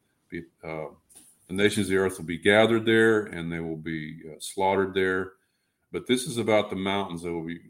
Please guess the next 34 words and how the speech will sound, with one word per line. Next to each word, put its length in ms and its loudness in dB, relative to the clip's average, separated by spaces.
uh, 160 -6
uh, 220 -10
it 140 -18
says 220 -8
the 60 -8
mountains 480 -4
of 140 -16
Israel. 460 -14
"I 40 -10
will 100 -18
destroy 420 0
you 200 0
on 160 -4
the 160 -8
mountains 320 -10
of 160 -18
Israel," 400 -10
um, 480 -4
in 100 -8
Ezekiel 340 -8
thirty-eight 340 -2
and 100 -14
thirty-nine. 480 -4
So 360 -4
here's 180 2
another 400 2
clue 500 -6
that 180 -4
the 140 -12
Antichrist 680 -2
is 140 -14
not, 500 -4
is 180 -4
not, 640 0